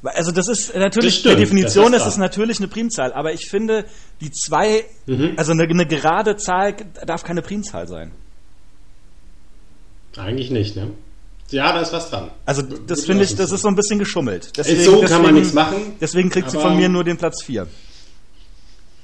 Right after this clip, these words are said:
Speaker 2: Ja, das ist so eine generische, sneaky, das war.
Speaker 1: Ne? Gut, auf Platz
Speaker 2: Alles
Speaker 1: drei
Speaker 2: klar.
Speaker 1: der
Speaker 2: Was ist deine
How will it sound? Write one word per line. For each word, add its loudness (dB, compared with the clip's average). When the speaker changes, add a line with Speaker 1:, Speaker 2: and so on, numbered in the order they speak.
Speaker 2:
Ja, 0
das 2
ist -6
so 0
eine 6
generische, 0
sneaky, -2
das -10
war. -12
Speaker 1:
Ne? -4
Gut, 6
auf 0
Platz 2
Speaker 2:
Alles -4
Speaker 1:
drei 6
Speaker 2:
klar. 2
Speaker 1:
der 2
Speaker 2:
Was 2
ist -2
deine -2